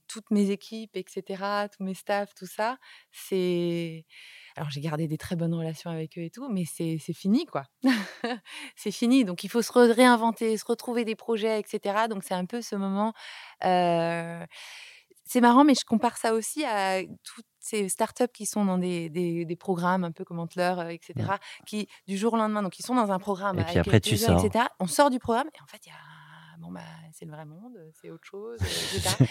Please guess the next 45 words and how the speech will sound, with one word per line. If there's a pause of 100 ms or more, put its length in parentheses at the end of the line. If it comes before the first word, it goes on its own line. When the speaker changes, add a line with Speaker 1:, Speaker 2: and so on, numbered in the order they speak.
Speaker 2:
<laughs>
Speaker 1:
Et
donc,
moi,
ça
a
été
un
peu,
un
peu
ça,
ouais.
Il
fallait
que,
il
fallait
que
je
me
reconstruise. (420)
Speaker 2:
Tu,
tu
te
souviens,
parce
qu'on
va
Speaker 1:
J'ai
Speaker 2:
parler
de
l'après,
mais
tu
te
souviens
de
ce
moment
où
tu (800)
prends
tes
affaires